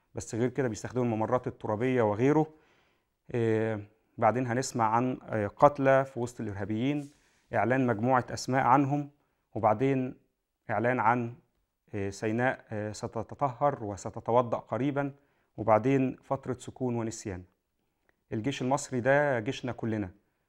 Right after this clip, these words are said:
والأولاد اللي ماتوا دول، آه، أولادنا جميعا، وأنا شخصيا كنت ضابط احتياط، وكلنا كنا مجندين بطريقة أو بأخرى،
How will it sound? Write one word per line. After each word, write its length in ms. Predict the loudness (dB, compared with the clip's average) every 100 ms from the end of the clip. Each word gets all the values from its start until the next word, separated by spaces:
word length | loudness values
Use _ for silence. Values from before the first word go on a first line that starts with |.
| _
والأولاد 460 | -4 0 2 2 2
اللي 120 | 0
ماتوا 240 | -2 -2
دول، 380 | 0 0 0 -4 -4
آه، 220 | -2 -2
أولادنا 480 | 0 0 0 -2 -2
جميعا، 500 | -2 0 0 -2 -6 _ _ _
وأنا 520 | -2 0 2 0 -2 -6
شخصيا 340 | -8 -4 -4
كنت 220 | -4 -4
ضابط 260 | 0 -2 -4
احتياط، 600 | -8 2 2 2 -10 -20 _
وكلنا 560 | -4 -4 0 0 2 0
كنا 240 | 0 -2
مجندين 540 | 0 0 0 0 -2 -2
بطريقة 300 | -2 0 0
أو 100 | 0
بأخرى، 460 | -4 -2 -2 -4